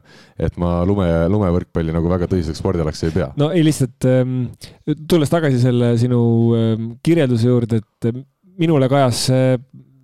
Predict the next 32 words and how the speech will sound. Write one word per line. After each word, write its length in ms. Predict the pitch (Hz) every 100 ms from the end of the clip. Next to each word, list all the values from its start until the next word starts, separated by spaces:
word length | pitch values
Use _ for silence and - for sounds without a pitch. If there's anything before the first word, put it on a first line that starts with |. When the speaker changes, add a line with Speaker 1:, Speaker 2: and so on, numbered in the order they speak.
| 143
Speaker 2:
mitteametlikud 680 | 151 143 131 120 127 123 139
Eesti 220 | 135 131
meistrivõistlused, 560 | 143 127 117 117 - 120
jah, 140 | 131 127
et 140 | 117 113
võib, 220 | 123 113
tuleb 220 | 139 127 123
neid 80 |
nii 120 | 127 131
nimetada. 380 | 123 113 113 117
Mulle 220 | 135 143
kajasid 380 | 131 135 120 120
need 240 | 127 120 - - - _ -
võistlused 380 | 135 143 - -
küll 140 | 170
päris 320 | 139 131 123 117
nagu 420 | 117 117 117 117
vingelt 320 | 143 156 120 120
vastu 380 | 113 - 110 107
ja 80 | 107
ma 80 | 117
vaatasin 380 | 127 123 - 117
ka 100 | 117
neid 160 | 120
mänge 480 | 120 170 180 123 123
seal 360 | 117 120 120 120 - - - -
nii 120 | 131 120
palju, 220 | 120 113
kui, 240 | 107 117 117 117 113
äh, 380 | 113 113 113 107 - _ _
siis 220 | - - 123
Otepää 800 | 131 - - 117 117 113 113